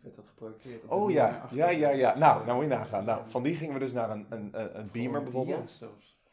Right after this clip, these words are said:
Speaker 2: Die hadden we net ook nog. Maar dan als je keek naar de kwaliteit die zo'n, eh, beamer had, vergeleken met de, eh, ProWise, de smartboarden die we tegenwoordig nu hebben, hebben we ook weer stappen gemaakt. Dus
Speaker 1: Ja, nee, ik snap dat alles zich ontwikkelt. Ik, ik, ik,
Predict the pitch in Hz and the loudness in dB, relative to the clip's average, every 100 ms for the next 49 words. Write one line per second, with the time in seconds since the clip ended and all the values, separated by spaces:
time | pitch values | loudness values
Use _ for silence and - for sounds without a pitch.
0 | _ _ - 113 107 107 101 - 110 - | _ _ -8 -4 -4 -4 -8 -6 -8 -6
1 | 170 - _ _ - 123 127 131 127 - | -10 -10 _ _ -4 2 4 2 -4 -8
2 | - 135 131 127 123 123 123 120 120 127 | -6 -6 -6 -4 -4 -4 -6 -8 -2 -2
3 | 127 107 104 107 104 104 98 92 92 98 | -2 -8 -12 -10 -10 -12 -12 -12 -14 -16
4 | 107 120 110 95 101 - - 117 110 104 | -14 -12 -10 -10 -12 -16 -20 -12 -10 -10
5 | 104 104 - 107 101 - 107 - _ _ | -10 -12 -12 -8 -8 -8 -14 -16 _ _
6 | _ 110 104 101 98 - - 117 107 98 | _ -8 -6 -6 -8 -12 -16 -10 -10 -10
7 | 107 101 98 95 104 98 98 104 139 98 | -12 -10 -12 -14 -14 -12 -12 -12 -10 -10
8 | 92 95 151 _ _ _ _ _ - 113 | -10 -12 -16 _ _ _ _ _ -12 -4
9 | - 190 139 - 131 - 120 101 95 - | 0 0 0 -2 -2 -2 -8 -8 -10 -16
10 | _ _ _ _ _ - 127 127 - _ | _ _ _ _ _ -4 -2 -2 -10 _
11 | _ _ 196 208 190 196 208 185 170 175 | _ _ -16 -10 -10 -8 -10 -8 -6 -8
12 | 180 156 123 139 185 117 113 123 117 131 | -10 -12 -12 -10 -8 -8 -8 -14 -16 -18
13 | - 135 - | -14 -14 -14